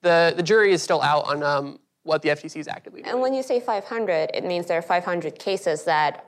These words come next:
Speaker 2: all the companies hopefully follow, you know, the decisions that were made in those cases. Companies are like, "Okay, I should not do X now."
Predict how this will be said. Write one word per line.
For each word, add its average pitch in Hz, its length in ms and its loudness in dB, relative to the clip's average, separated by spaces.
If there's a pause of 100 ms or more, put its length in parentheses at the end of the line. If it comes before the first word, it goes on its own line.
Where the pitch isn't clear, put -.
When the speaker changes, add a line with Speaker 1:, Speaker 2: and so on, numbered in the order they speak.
Speaker 2:
all 175 180 2
the 170 140 -4
companies 151 800 -6 (280)
hopefully 165 580 0
follow, 165 680 0 (180)
you 185 160 0
know, 139 160 2
the 180 100 0
decisions 160 540 -2
that 147 160 0
were 139 100 0
made 156 200 -2
in 151 100 -4
those - 180 -6
cases. 143 520 -4 (260)
Companies 160 380 -4
are 160 80 0
like, 151 240 -2
"Okay, 226 400 -2
I 156 120 0
should 175 200 -8
not 165 220 -4
do 165 280 -2
X - 320 -4
now." - 280 -10